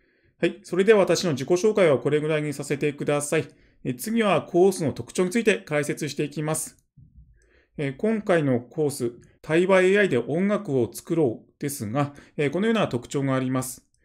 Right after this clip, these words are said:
え、まず、チャットジーピーティーとソニックパイで作曲を行うという点です。え、今回のコース、対話エーアイによる作曲をテーマにしております。チャットジーピーティーの登場により、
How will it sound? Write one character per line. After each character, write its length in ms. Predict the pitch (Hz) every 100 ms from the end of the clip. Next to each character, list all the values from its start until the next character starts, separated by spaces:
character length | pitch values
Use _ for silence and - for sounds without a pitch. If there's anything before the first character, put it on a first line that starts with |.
| _ _
え、 140 | 143
ま 160 | 170 226
ず、 160 | 214 -
チ 100 | 143
ャ 40 |
ッ 100 | 143
ト 100 | 190
ジ 140 | 180
ー 80 | 196
ピ 60 | 220
ー 80 | 214
テ 60 | 208
ィ 20 |
ー 40 |
と 180 | 170 113
ソ 120 | -
ニ 120 | 160
ッ 80 | 185
ク 120 | 202
パ 140 | 190 208
イ 60 |
で 160 | 180 120
作 200 | - 123
曲 200 | 165 156
を 80 | 180
行 120 | 180
う 200 | 175 175 175
と 80 | 175
い 100 | 165
う 120 | 165
点 260 | 160 160
で 80 | 151
す。 280 | 160 - - _ _ _ _ _ -
え、 140 | 135
今 200 | 120 190
回 160 | - 156
の 100 | 117
コ 180 | - 139
ー 40 |
ス、 160 | - - _ _ -
対 240 | 156 185
話 160 | 196 190
エ 0 |
ー 340 | 170 202 214
ア 20 |
イ 60 | 196
に 60 |
よ 100 | 127
る 100 | 107
作 240 | 92 143 139
曲 300 | 165 175 -
を 140 | 202
テ 220 | 202 185 185
ー 40 |
マ 80 | 135
に 80 | 120
し 60 |
て 80 | 131
お 40 |
り 60 | 117
ま 140 | 110
す。 180 | 110 - _ _ _ _
チ 80 | 170
ャ 40 |
ッ 20 | 180
ト 80 |
ジ 140 | 190 214
ー 60 |
ピ 100 | 214
ー 120 | 220 214
テ 80 |
ィ 20 | 208
ー 20 |
の 220 | 160 123
登 220 | 113 151
場 160 | 143 160
に 120 | 160
よ 80 | 156
り、 200 | 185 185